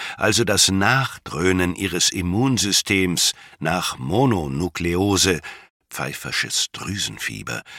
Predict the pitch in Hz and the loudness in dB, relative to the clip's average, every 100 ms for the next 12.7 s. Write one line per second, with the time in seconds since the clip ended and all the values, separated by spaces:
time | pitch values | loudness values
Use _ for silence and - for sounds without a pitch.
0 | - - 160 185 190 - 131 127 - - | -10 0 2 4 4 4 4 4 2 0
1 | 139 - 120 - 160 170 139 113 110 - | -2 -2 -4 0 0 2 0 2 2 2
2 | - 78 76 - 67 58 - - 82 104 | 2 0 -2 -4 -6 -4 -2 0 0 -2
3 | - 107 104 95 87 76 65 67 - - | -2 -2 -2 -4 -4 -2 -2 0 0 -2
4 | 50 50 - - - - 85 78 57 - | -8 -16 -18 -10 -6 -6 -6 -8 -8 -6
5 | - - - 82 - - _ _ _ _ | -4 -4 -6 -8 -10 -10 _ _ _ _
6 | _ - - - 117 117 - 151 185 185 | _ -20 -20 -2 0 0 -2 0 2 2
7 | 175 123 107 82 - 58 - 92 120 131 | 2 0 0 0 -4 -8 -2 0 0 0
8 | 101 95 113 113 101 - - - 85 82 | -2 -2 0 2 0 -4 -20 -6 -4 -2
9 | 71 71 90 117 107 95 78 92 - 69 | -2 -2 0 0 -2 -4 -8 -8 -6 -4
10 | 65 73 67 - - - - 76 87 98 | -4 -6 -6 -6 -6 -4 0 0 0 0
11 | 87 64 60 65 - - 57 50 50 52 | -6 -6 -8 -8 -8 -6 -6 -8 -10 -10
12 | - 53 50 - 50 - | -10 -6 -6 -6 -10 -12